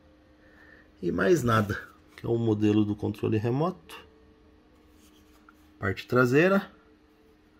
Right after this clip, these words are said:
Acredito que não temos pilha. O controle tá bem leve. Mas eles mandam sim, tá? Então vem a, duas pilhas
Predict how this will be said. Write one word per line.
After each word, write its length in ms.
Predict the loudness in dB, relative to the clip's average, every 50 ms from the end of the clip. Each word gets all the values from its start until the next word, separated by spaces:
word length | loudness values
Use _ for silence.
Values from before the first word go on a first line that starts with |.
| _ _ _ _ _ _ _ _ _ _ _ _ -20 -20 -20 -14 -8
Acredito 460 | -6 -6 -6 -4 -6 -8 -8 -10 -16
que 340 | -6 -2 0 2 2 0 -2 -6 -12 -20 -20 -20 -20 -20 -20 _ _ _ _ -20 -20 _ -20 -4 0 2 2 2 2 2
não 140 | 4 6
temos 380 | 6 6 4 4 2 0 -2 -4
pilha. 420 | -6 -2 0 0 2 2 0 -2 -4 -8 -18 -14
O 40 | -10
controle 320 | -8 -6 -4 -4 -4 -4
tá 120 | -4 -4 -4
bem 200 | -2 0 -2 0
leve. 360 | -2 -2 -4 -4 -6 -8 -12 -16 -18 _ _ _ _ _ _ -6 -6 -6 -4 -2 -2 -2 -2 -4 _ _ _ -20 -18 -16 -14 -12 -8 -6 -4 -4 -4 -6 -10 -12 -12 -12 -10 -10 -10 -8 -10 -10 -10 -10 -10 -8 -8 -10 -10 -10 -12 -12 -12 -14 -14 -10 -8
Mas 220 | -4 -2 0 2 2
eles 240 | 4 4 2 2
mandam 380 | 4 4 4 4 4 4 2 2
sim, 260 | 0 -2 -6 -6 -8
tá? 280 | -6 -6 -8 -8 -8 -10 -16 _ _
Então 160 | -12 -10 -6
vem 180 | -4 -2 -2 -2
a, 180 | -2 -4 -6 -8 -10 -14 -20 -20 -20 -20 -20 -20 -20 -20 -20 _ _ _ -16
duas 260 | -6 -2 0 0 -2 -2
pilhas 1000 | -2 0 0 2 2 2 2 4 2 2 0 -4 -8 -8 -8 -10 -12 -14 -18